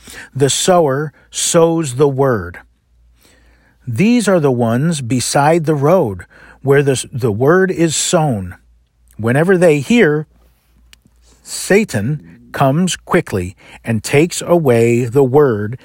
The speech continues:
that has been sown in them. These are the ones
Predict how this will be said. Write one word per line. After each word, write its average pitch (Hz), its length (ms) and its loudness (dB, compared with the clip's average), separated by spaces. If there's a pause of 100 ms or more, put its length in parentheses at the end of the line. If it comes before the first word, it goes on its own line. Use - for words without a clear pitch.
(180)
that 135 160 2
has 135 180 0
been 120 240 0
sown 120 460 0
in 131 260 -4
them. 87 260 -10 (1500)
These 101 280 -6
are 143 100 2
the 160 120 4
ones 135 420 -2